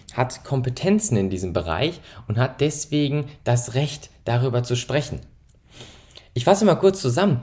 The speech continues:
Das heißt, wenn du überzeugen willst, überleg dir, hat das, was du sagst, diese drei Teile.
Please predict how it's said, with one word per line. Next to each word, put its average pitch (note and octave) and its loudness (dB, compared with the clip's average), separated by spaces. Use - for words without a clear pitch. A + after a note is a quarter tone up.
Das A2+ -2
heißt, D#3+ -2
wenn G3 6
du A3+ 6
überzeugen F3+ 4
willst, F2 0
überleg B2 2
dir, G#3 0
hat B2+ -2
das, E3+ 0
was F#3 0
du C#3+ -2
sagst, C3 -2
diese D3+ -2
drei C#3 2
Teile. C#3+ 0